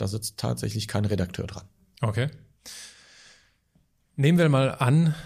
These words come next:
Speaker 2: du, ja, ne-, nehmen wir mal an, du reist ins Himalaya.
Speaker 1: Okay.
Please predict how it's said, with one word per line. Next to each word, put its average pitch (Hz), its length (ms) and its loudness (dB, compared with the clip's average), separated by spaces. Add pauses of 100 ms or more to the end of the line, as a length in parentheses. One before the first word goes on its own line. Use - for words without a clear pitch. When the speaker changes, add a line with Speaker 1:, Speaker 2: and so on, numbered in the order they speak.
(240)
Speaker 2:
du, 113 480 0 (1700)
ja, 104 220 -8 (220)
ne-, 143 180 -8
nehmen 156 160 6
wir 165 60 4
mal 131 160 2
an, 135 200 0
du 123 380 0
reist 117 400 0
ins 120 220 -2
Himalaya. 135 540 0 (1000)
Speaker 1:
Okay. 113 380 -6